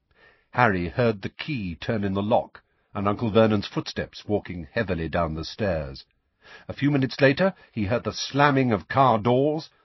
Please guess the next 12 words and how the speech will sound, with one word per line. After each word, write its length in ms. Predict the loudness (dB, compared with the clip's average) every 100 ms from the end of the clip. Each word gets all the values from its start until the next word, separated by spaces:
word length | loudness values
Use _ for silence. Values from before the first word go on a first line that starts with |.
| -8
the 100 | -6
rumble 520 | 4 4 4 2 2
of 100 | 2
an 100 | 0
engine, 540 | 0 0 2 2 0 -2 _ _ _
and 160 | -8 -4
the 140 | -2 0
unmistakable 800 | 2 0 -2 -2 -2 0 -2 -2
sound 380 | 2 4 4 -2
of 80 |
the 100 | -6
car 500 | -6 0 2 2 -2